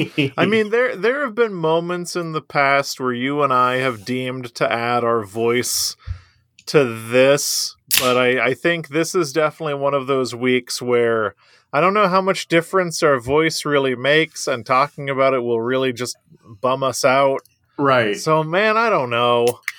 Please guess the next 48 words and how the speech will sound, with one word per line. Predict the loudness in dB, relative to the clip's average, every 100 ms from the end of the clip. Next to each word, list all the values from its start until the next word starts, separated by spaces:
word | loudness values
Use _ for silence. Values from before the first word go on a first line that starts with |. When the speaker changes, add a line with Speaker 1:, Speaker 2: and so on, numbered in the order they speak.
| -18 -8 -2
Speaker 1:
Yeah, | 0
I | 2
mean, | 0 -2 -4
there's | -2 0
not | 2 2
anything | 2 0 0 0
I | 0
can | 0 -2
say | 0 2
about | 2 0 0
gun | 0 0
control | -4 -4 -2 -2
that | -2
hasn't | 0 0 0 0
been | 2
said | 4 2 4
by | 2
thousands | 4 4 4 4 -2
of | 0 0
others. | 0 0 -2 -2 -4 -8 -20 -20 _
And | -4 0
there's | 2
Speaker 2:
Or, | 2
Speaker 1:
not | 2 2
a |
Speaker 2:
or | 2
us | 2 2 0 -4 -8
five | -8 -2 0 0 0
to | -2
ten | 0 0 0 -2
times | 0 0 0 0
on | 0
this | 0 -2
podcast. | 0 0 0 0 0 2 2
Speaker 1:
Right. | 0 0 -2 -10 -18 -18 -18
Speaker 2:
D-, | -10 -8 -8 0
because | 0 2 2 2 0
this | 0 2
has | 0 0
happened | 2 0 0 -2 -4 -2
five | 0 2 0 0
to | -4
ten | 0 0 0 0
times | 0 0 0 -4
during | 0 0 0
this | -4 -6
podcast's | -2 0 0 0 2 2 -2 -6
existence. | -4 -2 -2 -4 -10 -10 -14 -14